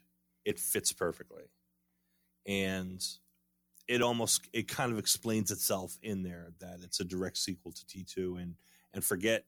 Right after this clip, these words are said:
T three, forget Genesis, forget Salvation. You know, my, my new canon for Terminator is Terminator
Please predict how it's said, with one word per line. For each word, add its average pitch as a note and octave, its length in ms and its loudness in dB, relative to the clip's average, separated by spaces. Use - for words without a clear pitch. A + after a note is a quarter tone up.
T B2 180 4
three, A#2 320 6
forget G#2+ 480 2
Genesis, G#2+ 600 2
forget G2 340 -6
Salvation. G2+ 760 0
You G2+ 80 0
know, G2 160 2
my, F#2+ 340 0
my G2 220 2
new B2 300 6
canon A2+ 440 0
for G2+ 220 -2
Terminator G2 680 -2
is F#2 580 0
Terminator G#2 560 0